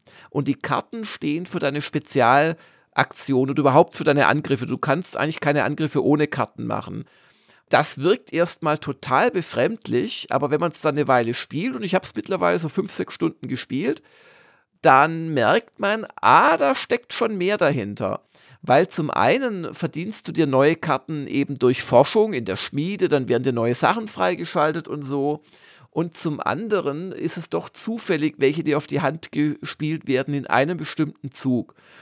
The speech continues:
Und mit dem, was du da hast, musst du halt auskommen, beziehungsweise du darfst dann mehrmals auch nachziehen, wenn die Karten nicht passen. Und diese Karte spielst du dann halt auf einen Gegner aus, äh, oder machst einen Buff eines Kollegen oder heilst jemanden.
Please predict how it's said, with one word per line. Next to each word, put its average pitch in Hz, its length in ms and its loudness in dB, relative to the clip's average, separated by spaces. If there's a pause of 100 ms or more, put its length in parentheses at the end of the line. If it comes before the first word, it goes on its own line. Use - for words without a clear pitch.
(140)
Und 147 340 -6
mit 143 260 -4
dem, 147 220 0
was 202 180 0
du 143 100 -6
da 107 220 2
hast, 120 320 -4
musst 202 240 -6
du 151 80 2
halt 110 140 0
auskommen, 214 580 0
beziehungsweise 139 600 -4
du 120 60 -8
darfst 123 300 -2
dann 120 160 0
mehrmals 127 480 0
auch 110 180 2
nachziehen, 196 920 -2 (280)
wenn 143 140 -2
die 143 80 -2
Karten 165 360 -6
nicht 175 260 -8
passen. 196 400 -2 (720)
Und 175 600 0
diese 170 220 -4
Karte 233 500 0
spielst 185 480 -4
du 190 40 0
dann 175 120 0
halt 160 200 0
auf - 160 0
einen 143 160 -4
Gegner 139 520 -2
aus, 190 600 0
äh, - 40 -10
oder 156 840 2
machst 143 460 -4
einen 135 120 -6
Buff - 380 2
eines 147 300 -4
Kollegen 185 720 -2
oder 151 440 0
heilst 180 460 2
jemanden. 151 720 -6